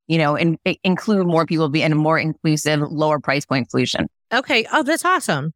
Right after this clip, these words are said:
Speaker 2: That's awesome. I was just gonna ask what can, and I've been all over your website, so I've looked at what you are doing. But for people who are listening to this and they're like, "I need more Heather," what are ways that people can work with you?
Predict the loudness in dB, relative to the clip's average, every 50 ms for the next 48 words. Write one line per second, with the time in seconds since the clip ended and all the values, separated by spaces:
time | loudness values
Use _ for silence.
0 | _ _ -6 -4 -2 0 0 0 0 -2 -4 -2 0 0 2 2 0 0 -2 -4
1 | -4 -4 -4 -4 -2 -2 0 0 0 0 -2 -2 -6 -10 -10 -6 -2 0 0 0
2 | 0 -2 -2 -2 0 0 0 0 0 0 -2 0 2 2 2 2 0 0 0 -2
3 | -2 0 0 2 2 0 0 -2 -4 -2 -2 -2 -2 -2 -2 0 0 0 -2 -2
4 | -2 -4 -4 _ -2 -2 0 0 0 -2 -6 -10 _ -8 -4 -2 0 0 0 0
5 | 0 0 0 2 2 2 0 0 -2 -2 0 0 0 0 0 0 0 0 -2 -2
6 | -2 -4 -6 -4 -2 -2 0 2 2 2 2 0 -2 -2 -2 -2 0 0 0 -2
7 | -2 0 2 2 2 0 0 -2 -2 0 2 2 0 0 0 0 0 0 0 0
8 | -2 0 0 0 0 0 0 0 0 0 0 0 0 0 -2 _ _ _ _ _
9 | _ _ _ _ _ _ _ _ _ _ _ _ _ -14 -8 -2 0 2 2 2
10 | 2 2 0 0 0 0 0 -2 -2 -2 -2 -2 -2 -2 -2 -4 -2 -2 -2 -2
11 | -2 -2 0 0 0 0 -2 -2 -4 -4 -2 -2 -2 0 0 -2